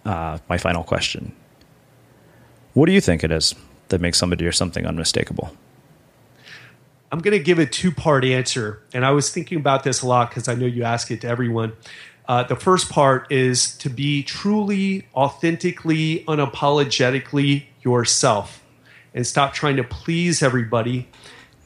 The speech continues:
Speaker 2: Uh, and, of course, be respectful, but don't be afraid to put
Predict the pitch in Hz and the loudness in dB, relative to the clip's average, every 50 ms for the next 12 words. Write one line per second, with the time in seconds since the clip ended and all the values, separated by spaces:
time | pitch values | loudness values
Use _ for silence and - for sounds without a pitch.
0 | - - - 110 110 113 113 - - 131 127 127 123 127 - - _ _ - 143 | -14 -8 -4 -2 -2 -2 -2 -4 -2 0 0 0 0 -2 -6 -10 _ _ -6 -6
1 | - - - 190 180 151 131 - - - - 135 127 123 117 - - - - 165 | -4 0 4 6 6 6 6 4 0 -2 -2 -2 -2 0 0 0 0 2 2 2
2 | 156 - - - 139 127 120 117 - - 131 120 120 - 139 147 160 156 - 156 | 0 0 -2 -4 -2 -2 -2 -2 -4 -6 -6 -6 -4 -2 -2 -2 -2 -2 -4 -4
3 | 151 143 - - 156 151 143 143 131 123 120 - - 117 - - 143 131 127 - | -4 -4 -4 -2 0 0 2 2 0 -2 -4 -8 -12 -12 -8 -4 -2 -2 -2 -4